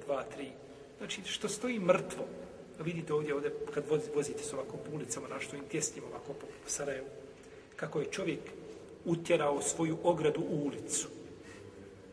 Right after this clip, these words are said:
Ezijeti dunjaluk. Kogod da prođe tuda, da ga samo pogleda poprijeko, ovako ispod oka, to mu je na sudnjem danu dovoljno. To je negodovanje, tako negodovanje i uznemiravaš muslimana, ne mogu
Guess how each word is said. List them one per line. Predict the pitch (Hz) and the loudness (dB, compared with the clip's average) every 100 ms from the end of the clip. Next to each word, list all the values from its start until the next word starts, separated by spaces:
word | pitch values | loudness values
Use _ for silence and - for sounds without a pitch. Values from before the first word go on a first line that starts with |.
| - | 0
Ezijeti | 165 139 - 233 240 - 233 | 4 6 6 6 4 4 2
dunjaluk. | 180 156 135 135 135 - - - - - - - - - | 6 8 8 6 4 0 -4 -8 -8 -10 -10 -10 -10 6
Kogod | 302 311 311 - | 8 10 8 10
da | 185 | 8
prođe | - 190 147 - | 10 8 8 4
tuda, | - 139 135 | 0 2 2
da | 135 | 2
ga | 135 | 2
samo | - 285 285 - - | 4 4 4 4 10
pogleda | 220 240 233 233 - - | 12 12 10 10 8 8
poprijeko, | 180 - 139 120 139 | 8 6 0 2 2
ovako | 156 180 | 4 4
ispod | 160 - 156 | 4 6 6
oka, | 147 - - - - - - - - - - - | 4 2 -4 -4 -8 -8 -8 -10 -12 -14 -16 0
to | - 214 | 6 8
mu | 196 | 8
je | |
na | 160 | 6
sudnjem | - 202 180 160 | 4 4 4 6
danu | 165 165 | 6 6
dovoljno. | 147 - - - - - - - - - - - - - - | 4 2 -2 -6 -6 -8 -10 -10 -12 -12 -14 -16 -14 -14 6
To | 175 | 10
je | 151 | 12
negodovanje, | 147 127 - - 110 107 | 10 6 4 2 0 -2
tako | - 139 | 0 2
negodovanje | 131 160 202 220 240 262 | 4 6 8 8 8 6
i | 262 | 8
uznemiravaš | 247 247 226 202 170 - | 10 10 12 12 12 10
muslimana, | 196 - 175 226 247 | 4 6 8 8 10
ne | |
mogu | 233 226 | 10 8